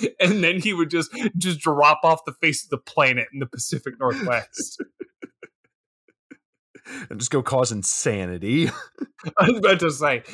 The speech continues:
Speaker 1: he's not blowing, he's not blowing up buildings anymore. He's blowing up the culinary world. <laughs>
Speaker 2: Honestly, like, I feel, I feel like,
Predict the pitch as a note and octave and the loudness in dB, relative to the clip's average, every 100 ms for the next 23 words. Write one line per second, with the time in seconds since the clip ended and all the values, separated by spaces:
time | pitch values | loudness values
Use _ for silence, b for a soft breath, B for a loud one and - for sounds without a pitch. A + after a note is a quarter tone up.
0 | F#3 A#3 G#3 A3+ A#3+ E3 F3 F#3 F#3 F3+ | -4 0 4 6 6 4 0 2 2 -2
1 | - - G#3 F3+ A3 B3 E3+ F3+ F#3 F3 | -10 -6 -4 2 2 2 2 0 0 0
2 | E3 D3 - - D3 D3 D3+ B2 A#2 A2+ | 2 2 0 -2 2 2 0 -4 -4 -8
3 | A2+ A#2+ A#2 F3 D#3+ F#3+ F3+ F3+ F3 G3 | -2 -2 0 -2 -4 -2 0 0 0 -2
4 | - - - C#3 A#2+ A2+ A2+ A2 A2 G#2+ | -4 -4 2 4 4 2 -2 -4 -4 -2
5 | G#2 G#2+ - - - A2+ - - - - | -2 -6 -10 -14 -16 -14 -14 -18 -20 -20
6 | _ _ - - - - _ _ _ _ | _ _ -20 -20 -20 -20 _ _ _ _
7 | - - C4+ C#3+ G2 B2 B2+ D3+ C3 A#2+ | -20 -14 -14 -8 -4 -2 -2 0 0 0
8 | A#2 D#3 D3+ C3 C#3+ E3 C#3+ C3+ - | 0 0 0 0 2 4 4 2 -6